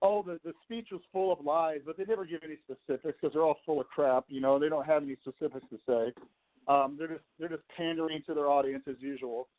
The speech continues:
you know. And then on top of it, you know, these, these clowns spent thirty-two million dollars in a Mueller investigation. They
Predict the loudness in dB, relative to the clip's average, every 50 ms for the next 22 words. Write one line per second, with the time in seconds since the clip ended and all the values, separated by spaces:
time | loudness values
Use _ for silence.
0 | _ _ _ _ _ _ _ _ -8 -4 2 4 4 4 4 2 2 2 4 2
1 | 2 2 2 2 2 2 0 -4 -4 -6 -6 -6 -4 -4 -4 -4 -6 -8 _ _
2 | _ _ _ _ _ -6 -4 -4 -4 -6 -6 -4 -4 -4 -4 -4 -2 2 4 4
3 | 4 4 2 0 -4 _ -4 -2 -2 -2 -2 _ 2 2 2 0 -2 -6 -6 -6
4 | -4 -4 -4 -6 -6 -2 2 2 4 2 2 0 -4 -6 -6 -4 -2 -2 -2 -2
5 | -4 -4 -6 -6 -6 -8 -8 -6 -4 -4 -4 -6 -8 -12 -12 -12 -16 _ _ _
6 | _ _ _ _ _ _ 0 0 0